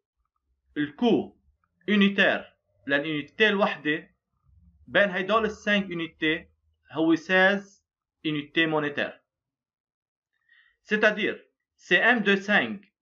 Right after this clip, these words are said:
égale seize، Alors, les coûts communs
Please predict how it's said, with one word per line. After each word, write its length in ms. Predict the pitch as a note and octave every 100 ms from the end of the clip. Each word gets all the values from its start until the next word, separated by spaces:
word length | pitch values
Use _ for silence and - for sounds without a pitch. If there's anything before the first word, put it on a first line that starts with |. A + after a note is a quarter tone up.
| -
égale 360 | C#3 D3 C#3 C3+
seize، 580 | F3 G#3 A#3+ - _ _ _ D#3+
Alors, 280 | F3 F#3+
les 320 | C3+ C3+ D3 D3
coûts 200 | A3 G#3
communs 520 | G3 G3 F#3 G2+